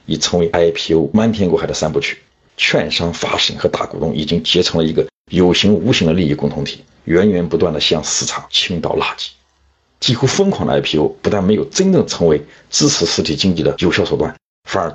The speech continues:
掏空了二级市场及其投资者。中国的股市成了一级市场的天堂和二级市场的地狱。老北京的俏皮话说：“人从三十古已高，井淘三遍出好水。”把年龄、阅历与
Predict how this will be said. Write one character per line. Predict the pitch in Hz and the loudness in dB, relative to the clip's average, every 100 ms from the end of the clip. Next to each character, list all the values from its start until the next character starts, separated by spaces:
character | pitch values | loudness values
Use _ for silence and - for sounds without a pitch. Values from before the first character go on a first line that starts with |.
| - | -2
掏 | - 110 101 | 2 2 2
空 | - 87 | 0 -2
了 | - | 0
二 | 80 | -2
级 | 73 | -2
市 | 71 69 | -2 -4
场 | - - | -6 -10
及 | 78 | -8
其 | 69 | -8
投 | - 71 | -6 -8
资 | 67 | -8
者。 | - - _ _ _ _ | -12 -18 _ _ _ _
中 | 107 101 | 0 2
国 | 82 | 2
的 | 85 | 0
股 | - | -2
市 | 82 - | -4 -2
成 | - - | -2 -2
了 | 76 | -2
一 | 120 110 | 0 0
级 | - | 0
市 | - - | -2 -2
场 | - | -6
的 | - | -8
天 | - 82 | -2 -2
堂 | - - - - | -2 -10 -18 -16
和 | - - | -6 -2
二 | 78 - | 0 -2
级 | - | -4
市 | - | -6
场 | - - | -6 -8
的 | - | -4
地 | 80 | -4
狱。 | 58 - _ _ _ _ _ | -4 -8 _ _ _ _ _
老 | - 85 | 0 2
北 | 82 | 0
京 | 82 | -2
的 | 78 | -2
俏 | 73 80 | 0 0
皮 | 78 | 0
话 | - | -2
说 | 71 76 69 _ - | -2 -2 -2 _ 0
：“人 | 92 120 | 4 4
从 | 117 107 110 | 4 4 2
三 | - 98 107 | 0 0 0
十 | - 90 | 0 0
古 | - - | -2 -4
已 | 64 | -2
高， | 82 90 - _ _ | -2 -4 -8 _ _
井 | - 78 73 73 | -4 -2 -2 -4
淘 | 73 - - | -4 0 0
三 | - - 69 | 0 -2 -2
遍 | 139 - | 0 -2
出 | - - | 0 -2
好 | - 69 | -2 -2
水。” | 71 - - - _ | -2 -4 -8 -16 _
把 | 80 | -2
年 | 85 80 80 101 | 0 2 2 4
龄、 | 131 107 | 4 4
阅 | 92 92 76 | 4 2 2
历 | - | 0
与 | - | -4